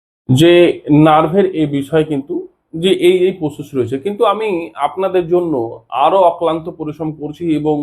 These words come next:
নার্ভের বিষয়ে আরো ডিটেলসে আমি আলোচনা করব, যে কোন নার্ভ কিভাবে কাজ করেছে, কোন নার্ভ, নার্ভের এই ড্যামেজ হওয়ার কারণে আপনার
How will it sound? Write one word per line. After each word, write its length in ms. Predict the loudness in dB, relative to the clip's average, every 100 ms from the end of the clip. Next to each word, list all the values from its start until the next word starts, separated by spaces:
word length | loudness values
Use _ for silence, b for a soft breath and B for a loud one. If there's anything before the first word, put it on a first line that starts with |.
| -6 -4
নার্ভের 460 | -2 0 -2 -4
বিষয়ে 300 | -4 -2 0
আরো 160 | 0 0
ডিটেলসে 580 | -4 -8 -4 -4 -4 -6
আমি 140 | -6
আলোচনা 340 | -6 -6 -10 -10
করব, 460 | -6 -6 -6 -10 _ _ _ _ _ _ _ _ _ _ _ -8
যে 300 | 0 2 2
কোন 260 | 2 2 2
নার্ভ 260 | 2 0 -2
কিভাবে 340 | -4 -2 0
কাজ 200 | 0 -2 -2
করেছে, 320 | -4 -4 -4
কোন 220 | -4 -2 0
নার্ভ, 240 | 2 2 -2 -10
নার্ভের 460 | -2 0 0 -2 -4 -4
এই 360 | -4 -4 -6 -6
ড্যামেজ 360 | 0 2 0 -4
হওয়ার 180 | -4 -2
কারণে 300 | -2 -2 -4
আপনার 220 | -6 -10